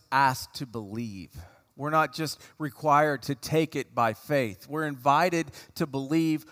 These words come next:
what happened based on the testimony of those who were there. We are, when we read the scriptures, you're not just believing in a fairy tale or a story, you're believing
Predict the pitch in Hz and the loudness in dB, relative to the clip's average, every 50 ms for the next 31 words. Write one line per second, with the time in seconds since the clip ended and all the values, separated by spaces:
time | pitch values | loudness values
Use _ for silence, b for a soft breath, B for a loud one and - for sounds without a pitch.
0 | B B _ - 139 135 135 - - - _ _ - - - - 143 139 135 - | B B _ 0 2 2 2 2 -2 -10 _ _ -20 -14 -6 -2 -2 -2 -2 -4
1 | - 131 113 101 92 87 80 - - - _ _ b b b b b b - 160 | -6 -8 -8 -8 -10 -14 -18 -20 -20 -20 _ _ b b b b b b 2 2
2 | 165 165 156 - - - 160 160 160 151 143 139 131 - - - - 208 226 240 | 2 2 0 -2 -8 -6 -4 -4 -2 -2 -4 -6 -8 -8 -12 -6 -2 0 0 0
3 | - - - - 202 185 160 147 139 131 127 123 120 117 117 107 b b b b | -2 -4 -6 -6 -6 -4 -2 -2 -2 -2 -2 -4 -6 -8 -8 -10 b b b b
4 | b - 139 139 123 117 117 131 156 165 165 156 143 131 120 113 - - B B | b -2 0 0 -2 -4 -4 0 2 2 4 2 2 0 -2 -4 -8 -12 B B
5 | B B - 165 160 156 151 143 147 139 123 117 120 120 120 113 107 92 85 78 | B B -4 -2 -2 0 0 -2 -4 -4 -4 -4 -2 -2 -2 -2 -2 -4 -8 -10
6 | 76 - _ _ _ _ _ _ _ _ _ B B B B B B - 180 180 | -14 -20 _ _ _ _ _ _ _ _ _ B B B B B B -2 0 0
7 | 208 226 226 190 185 180 180 160 - - - 202 208 196 180 180 175 180 170 143 | 2 0 2 6 6 6 6 4 0 -4 -4 -4 -4 -2 0 0 0 0 -2 -4
8 | 131 156 175 185 208 214 208 170 - 190 175 - - - - 190 208 202 - 202 | -6 -4 -2 0 0 0 -2 -2 -2 -2 -2 -2 -4 -6 -4 -4 -4 -4 -2 -4
9 | 185 156 123 175 175 175 185 196 220 226 220 - - 214 214 190 - - - - | -6 -4 -4 -6 -2 2 4 6 6 6 4 0 -2 -2 0 0 -2 -6 -10 -10
10 | - - 190 180 170 - 196 214 226 247 202 226 214 196 196 196 180 175 - - | -4 0 0 0 2 2 0 0 0 0 0 -2 0 2 2 4 4 2 2 2
11 | - 208 202 214 214 214 202 - 185 190 185 175 165 160 - - 180 175 170 156 | 2 4 4 4 4 2 0 0 2 4 6 6 4 2 0 -2 -2 -2 0 -2
12 | - - - 220 208 220 226 220 208 196 180 180 185 170 165 175 170 175 190 214 | -2 -4 -2 0 2 4 4 4 4 4 2 0 0 0 -2 0 0 2 2 2
13 | 233 226 202 214 202 185 | 0 0 0 -2 -2 -2